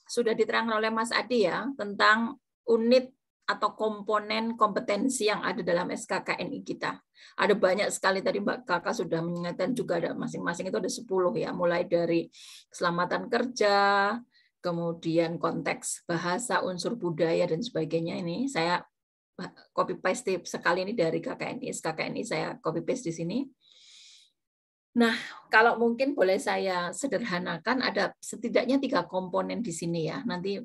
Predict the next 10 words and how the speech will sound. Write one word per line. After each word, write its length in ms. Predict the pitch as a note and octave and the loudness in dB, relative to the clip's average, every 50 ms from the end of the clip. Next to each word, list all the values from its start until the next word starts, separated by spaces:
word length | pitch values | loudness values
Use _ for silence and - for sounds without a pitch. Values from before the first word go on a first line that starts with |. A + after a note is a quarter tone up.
| - _ _ _ _ _ - - | -12 _ _ _ _ _ -10 -6
mungkin 320 | F#3+ F3+ E3 F#3+ F#3 F#3+ | -6 -4 -4 -4 -2 -2
Mas 160 | F#3 F#3 - | -2 -2 -2
Adi 400 | - E3 E3 D#3 F3+ F#3 F3+ F#3 | -2 -2 -4 -4 -4 -2 0 0
atau 160 | F3 E3+ - D#3+ | 0 0 -2 -6
teman-teman 320 | D#3+ E3 E3 E3+ D#3+ E3 | -4 -4 -4 -4 -4 -4
yang 160 | E3 E3 E3+ | -4 -4 -4
lain 160 | F3 F3+ A#3 | -4 -4 -4
bisa 160 | - E3+ F#3 E3 | -4 -2 -2 -2
menambahkan, 560 | E3 E3 F3+ F3+ E3+ F3 E3+ - - F#3+ F3+ | -2 -2 -2 -2 -4 -4 -4 -4 -6 -4 -4
Mbak 140 | D#3+ - | -2 -4